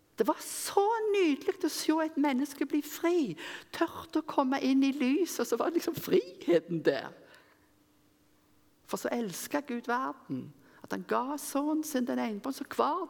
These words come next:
den som tror på han, ikke skal gå fortapt, ikke trenger leve i mørket, men få komme inn i lysets rike. Å bli barn av Gud,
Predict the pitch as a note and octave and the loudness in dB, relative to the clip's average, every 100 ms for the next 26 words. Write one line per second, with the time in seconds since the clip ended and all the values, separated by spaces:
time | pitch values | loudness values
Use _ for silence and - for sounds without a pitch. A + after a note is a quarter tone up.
0 | D#4 E4 - E4 - C#4 D4 D4+ - - | -2 -2 -4 -4 -6 -4 -4 -4 -6 -12
1 | - - - - F#4 F#4 - - - A3 | -4 -2 -2 -4 -2 -2 -4 -4 0 0
2 | F3+ C4+ - - - - - D#4+ D#4+ D#4 | -2 -4 -4 -4 -6 -10 2 4 6 6
3 | D#4+ A3 C#4+ E4 C#4 C#4 - - - D#3+ | 4 4 2 4 4 2 -4 -14 -4 -4
4 | C3 - - _ _ _ _ _ _ _ | -4 -14 -20 _ _ _ _ _ _ _
5 | A3 G#3+ - G3+ G#3 F#3 G3+ F#3+ G3+ G3+ | -6 -6 -6 -2 -2 0 -2 0 0 0
6 | G3 - - - - _ _ _ _ - | -2 -14 -20 -20 -20 _ _ _ _ -2
7 | F3+ C4 - - - - E3+ D3+ A#2+ - | 2 2 0 -6 -6 -4 -2 -2 -4 -6
8 | - D3+ - - _ _ _ _ _ _ | -6 -8 -18 -20 _ _ _ _ _ _
9 | _ _ _ _ _ _ _ _ _ _ | _ _ _ _ _ _ _ _ _ _
10 | _ - G3 A#3+ A#3 C4 C#4+ C#4+ - D4 | _ -8 -4 0 2 2 0 -4 0 2
11 | E4+ G#3+ - | 2 2 -2